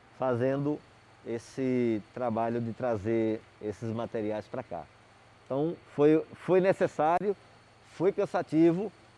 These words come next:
mas foi também muito prazeroso, porque nós pudemos dar a resposta que a nossa população precisava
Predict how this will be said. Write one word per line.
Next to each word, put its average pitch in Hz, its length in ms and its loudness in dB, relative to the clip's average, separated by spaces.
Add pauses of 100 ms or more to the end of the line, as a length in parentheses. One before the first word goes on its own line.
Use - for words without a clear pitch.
mas 139 220 -4
foi 160 340 -2 (340)
também 139 460 -2 (260)
muito 147 380 0
prazeroso, 156 520 0 (460)
porque 143 460 -4 (1500)
nós 160 240 0
pudemos 170 400 -2
dar 170 160 0
a - 20 2
resposta 156 640 -4 (380)
que 151 100 -2
a 143 60 -2
nossa 151 240 -4
população 131 500 -4
precisava 202 760 2